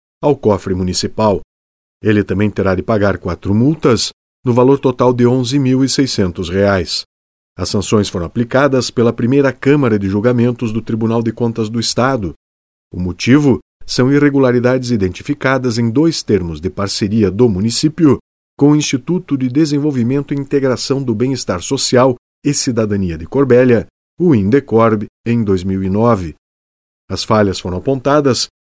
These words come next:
em tomada de contas extraordinária. Após o contraditório oferecido às partes, foram identificados quatro problemas nos repasses de Braganey à Organização da Sociedade Civil de Interesse Público, ou ocip.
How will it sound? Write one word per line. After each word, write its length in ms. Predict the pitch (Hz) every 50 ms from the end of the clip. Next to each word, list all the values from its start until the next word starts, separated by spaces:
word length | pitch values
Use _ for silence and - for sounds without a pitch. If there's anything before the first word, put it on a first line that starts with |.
| _ _
em 120 | - 131 143
tomada 420 | 135 - 135 131 139 139 135 139
de 80 | 135 131
contas 420 | - 139 135 131 - 139 127 117
extraordinária. 1040 | 139 143 139 - - 120 123 131 139 123 120 120 120 120 127 131 131 117 98 80 - - _ _ _ _ _ _ _ _ _ _
Após 360 | - 90 - - 107 107 101
o 60 | 104 -
contraditório 760 | 107 101 92 - 107 98 95 95 90 - 107 104 101 95
oferecido 500 | 87 - 101 85 90 87 - - 85 101
às 120 | 127 135 -
partes, 580 | - 135 143 156 147 - - 127 - - - - _ _ _ _ _ _
foram 220 | - 143 147 160 156
identificados 760 | 135 139 147 139 - 139 - - 131 131 135 131 127 123
quatro 400 | - - 131 135 143 139 - 139 123
problemas 520 | - 139 135 123 123 120 117 110 107 92 90
nos 140 | 95 92
repasses 540 | 113 123 120 - - 123 123 113 - 123 104
de 80 | 92 98
Braganey 520 | 92 98 101 110 143 147 135 135 139 123 - _ _ _ _ _ -
à 100 | 120 127
Organização 760 | 139 147 147 147 143 143 139 131 135 127 - - 147 139 135
da 160 | 131 143 147
Sociedade 520 | - - 139 - - 120 107 104 107 107 107
Civil 320 | - - 110 98 104 104
de 100 | 98 127
Interesse 460 | 156 147 - 98 90 90 82 - -
Público, 500 | 117 - 147 151 151 156 - - 127 101 - _ _ _ _ _ -
ou 160 | 117 107 101
ocip. 480 | 92 85 - - 127 113 113 - -